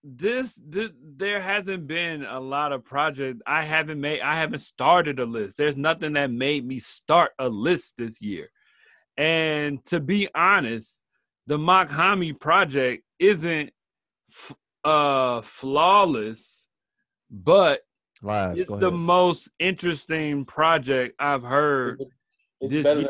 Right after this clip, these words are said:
Speaker 3: than
Speaker 1: It's the
Speaker 3: Close I
Speaker 1: most
Speaker 3: Met You?
Speaker 1: entertaining. It's the most entertaining. Like, the man is a rapper. You know what I'm saying? He's, he is, he's good.
Speaker 3: Is it better? You like it better than,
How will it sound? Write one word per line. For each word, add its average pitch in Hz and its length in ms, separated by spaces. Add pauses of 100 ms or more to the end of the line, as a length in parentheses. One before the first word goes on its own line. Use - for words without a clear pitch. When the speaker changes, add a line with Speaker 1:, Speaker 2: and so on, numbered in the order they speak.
Speaker 3:
than - 80
Speaker 1:
It's 170 140
the 190 100
Speaker 3:
Close 170 100
I 190 100
Speaker 1:
most 190 140
Speaker 3:
Met 156 120
You? 185 40
Speaker 1:
entertaining. 175 960 (400)
It's 165 140
the 208 80
most 190 320
entertaining. 156 760
Like, 147 320 (320)
the 165 80
man 247 420
is 165 140
a 139 120 (120)
rapper. 147 600
You 180 180
know 190 80
what 190 60
I'm 180 40
saying? 185 440
He's, 214 500 (680)
he 269 320
is, 151 680
he's 214 380
good. 139 640 (240)
Speaker 3:
Is 131 100
it 139 100
better? 156 280
You 139 100
like 151 200
it 143 60
better 147 180
than, 131 200